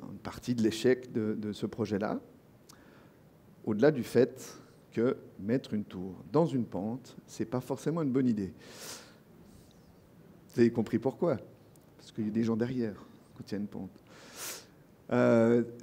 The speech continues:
voilà, une des, une des questions, euh, ça c'est quelqu'un qui se, qui se battait un peu pour la tour, qui a, qui a voulu relativiser la, relativiser l'importance de la hauteur de la tour, euh, et qui a comparé la tour Beaulieu à,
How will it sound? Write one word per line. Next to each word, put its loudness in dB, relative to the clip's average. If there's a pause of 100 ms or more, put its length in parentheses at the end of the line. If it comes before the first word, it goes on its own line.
(260)
voilà, 6
une 2
des, 10
une 4
des 8
questions, 4
euh, 6
ça -2
c'est -6
quelqu'un 4
qui -8
se, 0
qui -12
se -2
battait 4
un 4
peu 0
pour 0
la 4
tour, 0
qui -4
a, -2
qui -6
a -2
voulu 0
relativiser 6
la, 4 (360)
relativiser 4
l'importance 2
de 0
la 0
hauteur 2
de 0
la -2
tour, 0 (500)
euh, 0
et -2
qui -2
a 2
comparé 4
la 0
tour 0
Beaulieu 4 (580)
à, -2